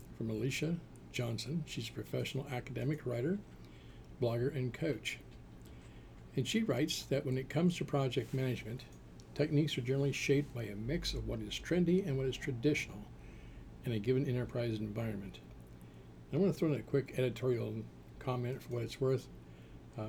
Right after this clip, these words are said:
my name is Randall Hart. I'm the construction accountant, senior construction accountant here at Fast Easy Accounting. And I also have a P M P,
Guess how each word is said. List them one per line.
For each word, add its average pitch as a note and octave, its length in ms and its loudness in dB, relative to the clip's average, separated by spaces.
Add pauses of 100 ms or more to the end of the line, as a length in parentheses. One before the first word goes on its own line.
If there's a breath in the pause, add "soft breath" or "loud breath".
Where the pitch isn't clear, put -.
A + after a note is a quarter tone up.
my D#3+ 80 2
name F#3 120 8
is A#2+ 140 2
Randall A2+ 320 0
Hart. A#2+ 360 -2
I'm C3 160 0
the A#2 40 -2
construction A#2 540 -2
accountant, A2+ 460 -4 (640)
senior B2+ 240 2
construction A#2 440 -2
accountant B2+ 320 -6
here B2+ 360 2
at A#2+ 200 2
Fast A#2 400 -2
Easy G#2+ 260 0
Accounting. A#2 420 -2 (800 loud breath)
And C3 100 4
I F3+ 40 6
also F3 200 6
have B2 140 4
a A2+ 40 0
P A#2 280 0
M A2 160 0
P, G2+ 400 -2